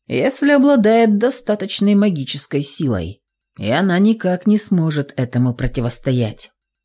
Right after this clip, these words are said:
Конечно, я закрою ее комнату от любых проникновений, но ей об этом знать не обязательно.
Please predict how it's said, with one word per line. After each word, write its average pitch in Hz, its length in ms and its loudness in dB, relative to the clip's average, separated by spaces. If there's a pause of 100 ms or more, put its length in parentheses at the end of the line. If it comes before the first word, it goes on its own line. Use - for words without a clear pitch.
Конечно, 139 600 -2
я 127 160 2
закрою 151 520 2
ее 127 320 2
комнату 135 480 0
от 135 120 0
любых 147 420 0
проникновений, 123 960 0 (400)
но 156 360 0
ей 190 400 4
об 175 120 0
этом 175 260 2
знать 147 500 0
не 151 160 2
обязательно. 120 1120 0